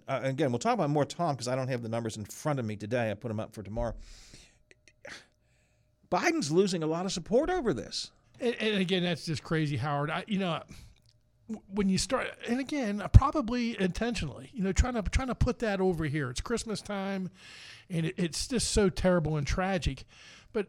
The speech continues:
Speaker 2: you know, just when I thought I was feeling good about it this morning, about one of the hostages was American.
Speaker 1: Yeah.
Speaker 2: And I think she was four years old,
Speaker 1: Four
Speaker 2: Howard.
Speaker 1: years old,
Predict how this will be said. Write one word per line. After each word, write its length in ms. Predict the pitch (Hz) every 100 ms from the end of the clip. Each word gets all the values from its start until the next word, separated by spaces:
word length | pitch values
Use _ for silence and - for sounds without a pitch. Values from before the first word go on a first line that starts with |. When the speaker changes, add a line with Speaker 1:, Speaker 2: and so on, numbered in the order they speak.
| -
Speaker 2:
you 100 | 202
know, 200 | 196 160 - 185
just 240 | 180 269 262
when 100 | 240
I 80 |
thought 240 | 208 240 214
I 60 |
was 120 | 180 -
feeling 360 | 214 196 175
good 180 | 170 226
about 240 | 208 170 151
it 60 |
this 240 | 160 143 170
morning, 360 | 175 175 156 - - -
about 480 | 139 180 190 160 160
one 200 | 180 254
of 80 |
the 80 | 202
hostages 560 | 196 247 254 190 170 185
was 140 | 196
American. 560 | 214 214 247 131 - 117 - - -
Speaker 1:
Yeah. 200 | 151 247
Speaker 2:
And 120 | 175
I 60 | 185
think 160 | 226 233
she 100 | 240
was 140 | 214
four 240 | - 202
years 240 | 208 214 202
old, 220 | 233 269
Speaker 1:
Four 100 | 160
Speaker 2:
Howard. 200 | 151 -
Speaker 1:
years 40 |
old, 160 | 220